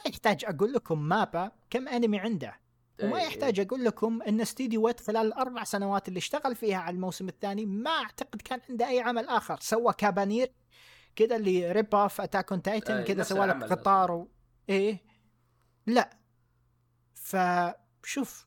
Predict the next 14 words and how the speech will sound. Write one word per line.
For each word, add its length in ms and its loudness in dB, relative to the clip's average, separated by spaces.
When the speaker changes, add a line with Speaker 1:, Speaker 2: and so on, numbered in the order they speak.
Speaker 1:
مابا 320 2
سوى 260 2
لك 100 -4
ستين 420 -4
ألف 220 -4
عمل. 360 -4
God 220 2
of 20 -10
High 320 -2
School، 320 -6
دورو 240 0
هيدرو، 460 -2
تايسو 440 -4
ساموراي، 720 -6